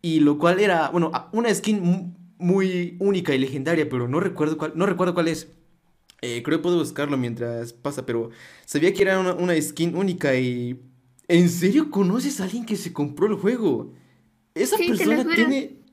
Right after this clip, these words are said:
Speaker 1: tiene la skin?
Speaker 2: Eh, yo supongo que sí, le puedo preguntar.
Speaker 1: Guau. Sabía que muchas per-, bueno, muy pocas personas habían hecho eso porque, pues, era un juego nuevo y eso, y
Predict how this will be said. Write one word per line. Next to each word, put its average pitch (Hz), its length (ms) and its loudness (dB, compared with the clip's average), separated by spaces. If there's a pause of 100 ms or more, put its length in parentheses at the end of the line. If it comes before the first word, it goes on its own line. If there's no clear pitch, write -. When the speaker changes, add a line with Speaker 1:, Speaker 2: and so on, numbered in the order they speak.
Speaker 1:
tiene 254 200 4
la 190 140 4
skin? 381 400 -2 (1500)
Speaker 2:
Eh, 247 240 -4 (280)
yo 277 220 -2
supongo 415 560 -4
que 240 160 0
sí, 320 320 -2
le 427 80 -4
puedo 370 320 -2
preguntar. 226 600 -2 (1400)
Speaker 1:
Guau. 131 1400 -4 (1800)
Sabía 147 340 -2
que 151 140 2
muchas 165 680 -2 (280)
per-, 151 120 4
bueno, 175 180 4 (140)
muy 208 300 8
pocas 190 380 2
personas 170 480 0
habían 160 240 -2
hecho 156 300 -2
eso 165 260 -4
porque, 120 220 -6
pues, 117 200 -8
era 143 120 2
un 147 80 0
juego 147 240 2
nuevo 156 340 2
y 151 60 2
eso, 165 220 0
y 135 180 -4